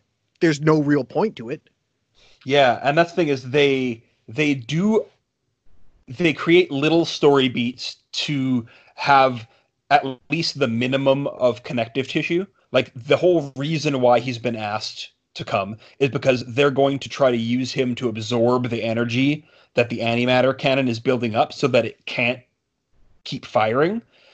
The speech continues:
Speaker 2: But it's more of a, it's not gonna stop the antimatter cannon, it's just gonna delay the antimatter cannon.
Speaker 1: So then, yeah, I guess so that they can save more Earths?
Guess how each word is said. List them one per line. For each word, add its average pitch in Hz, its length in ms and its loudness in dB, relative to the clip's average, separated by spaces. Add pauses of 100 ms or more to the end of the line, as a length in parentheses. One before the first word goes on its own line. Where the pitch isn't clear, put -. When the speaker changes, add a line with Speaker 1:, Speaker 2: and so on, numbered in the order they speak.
(200)
Speaker 2:
But 143 220 2
it's - 460 -4
more 151 360 4
of 143 120 2
a, 120 560 -4 (260)
it's - 160 -8
not 190 200 2
gonna 165 160 -2
stop - 640 -2
the 127 100 -6
antimatter 104 480 -8
cannon, 104 340 -10
it's 127 140 -2
just - 180 -4
gonna 127 180 2
delay 113 960 0 (1120)
the 107 100 -6
antimatter 104 520 -6
cannon. - 400 -10 (540)
Speaker 1:
So 170 520 6
then, 151 520 2 (1200)
yeah, 156 300 2
I 147 120 -2
guess 147 220 -4
so - 100 -10
that 147 160 0
they 233 100 -4
can 139 140 -8
save 139 300 0
more 131 280 0
Earths? - 680 -4